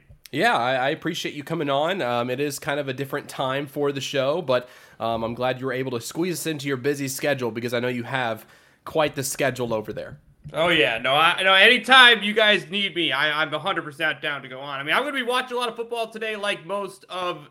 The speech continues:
Speaker 2: America, most of the world probably. But, um, yeah, I mean, I am excited for this, for today, this weekend. Um,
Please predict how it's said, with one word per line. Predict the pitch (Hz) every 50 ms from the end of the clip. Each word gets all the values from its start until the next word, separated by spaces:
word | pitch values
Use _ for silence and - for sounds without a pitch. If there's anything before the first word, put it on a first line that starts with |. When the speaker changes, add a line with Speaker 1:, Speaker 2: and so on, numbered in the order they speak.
| - -
Speaker 2:
America, | 156 160 165 170 165 165 160 156
most | 170 120 117
of |
the | 117 123
world | 117 131 139 139 143 139
probably. | 139 139 139 139 131 - 139 139
But, | 139 135 139 139 139
um, | 139 135 131 127 123 - - _ _ _ _ _ _ _ _ _ _ _ -
yeah, | 151 185 247 262 226 196
I | 196 208
mean, | 220 214 208 208 - - -
I | 180 190 214 233 240 247 240 233 233 208 - _ _ _ _ _ _ _ _ _ _ -
am | 202
excited | 202 196 - - 240 247 254 233 214 214 214
for | 226 233
this, | 220 233 214 - _ _
for | - 220 220
today, | 202 - - 202 214 220 214 233 220
this | 208 185 208 208 -
weekend. | 180 220 220 214 233 226 220 214 214 214 - - _ _ _ _ -
Um, | 160 160 156 151 147 143 139 139 139 139 139 139